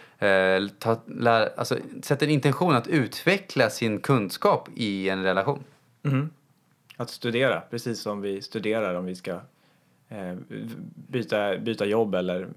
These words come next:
Speaker 2: välja något annat eller odla, ma-, odla, odla någonting hemma. Då tar vi ju reda på hur man gör.
Speaker 1: Mm.
Speaker 2: Och sen sätter vi våra frön.
Speaker 1: Ja, men även om du ska börja jobba på McDonalds så kommer de ha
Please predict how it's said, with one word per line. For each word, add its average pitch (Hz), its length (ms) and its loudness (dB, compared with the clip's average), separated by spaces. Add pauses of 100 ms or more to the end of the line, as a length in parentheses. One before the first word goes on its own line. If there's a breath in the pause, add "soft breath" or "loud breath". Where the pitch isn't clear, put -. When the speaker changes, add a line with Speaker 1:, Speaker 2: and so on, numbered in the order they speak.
Speaker 2:
välja 104 400 -4
något 95 180 -6
annat 98 360 -6
eller 98 420 -6
odla, 101 600 -6
ma-, 104 160 -6 (180)
odla, 98 640 -4 (560)
odla 113 320 -2
någonting 113 300 0
hemma. 110 240 -2
Då 110 160 -2
tar 131 160 -2
vi 127 80 0
ju 127 60 2
reda 120 200 0
på 104 80 -4
hur 98 80 -2
man 98 120 -6
gör. 123 280 -4 (340)
Speaker 1:
Mm. 95 320 -2
Speaker 2:
Och - 80 -14
sen 117 160 -4
sätter - 260 -14
vi 98 80 -10
våra 90 200 -8
frön. - 240 -12 (640 soft breath)
Speaker 1:
Ja, 143 100 0
men 151 160 4
även 143 200 4
om 156 100 4
du 139 100 0
ska 131 140 -2
börja 123 180 6
jobba 107 320 6
på 107 220 2
McDonalds 107 800 2
så 117 180 -2
kommer 113 280 2
de 104 160 4
ha 95 560 4